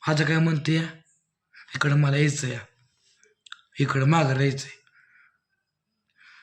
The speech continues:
तिला म्हणलं होतं, "मग तू तिकडं तू नका जाऊ." तर ते काय म्हणायचे, "तिकडे मला जायचं, तिकडे मला जायचं या." पण म्हणलं, "चालतं, जा." भावा बोलून मी काय केलं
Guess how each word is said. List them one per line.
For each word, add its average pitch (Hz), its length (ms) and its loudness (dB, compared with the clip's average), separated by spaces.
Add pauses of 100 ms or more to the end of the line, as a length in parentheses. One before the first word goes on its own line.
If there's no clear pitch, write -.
(160)
तिला 139 140 2
म्हणलं 160 220 4
होतं, 165 160 0
"मग 139 100 0
तू - 160 -8
तिकडं 143 340 -4
तू 139 60 0
नका 147 220 0
जाऊ." 123 220 -4 (880)
तर 127 60 -6 (2250)
ते 131 40 -8
काय 143 180 -2
म्हणायचे, 151 680 -2 (420)
"तिकडे 143 200 -2
मला 139 140 0
जायचं, 139 280 0
तिकडे 127 240 -6
मला 127 160 -4
जायचं 139 360 0
या." 131 100 -6 (720)
पण 131 80 0
म्हणलं, 135 180 0
"चालतं, 131 360 -2
जा." 131 360 -6 (1300)
भावा 151 220 4
बोलून 160 300 0
मी 160 160 0
काय 165 480 -4
केलं 143 280 0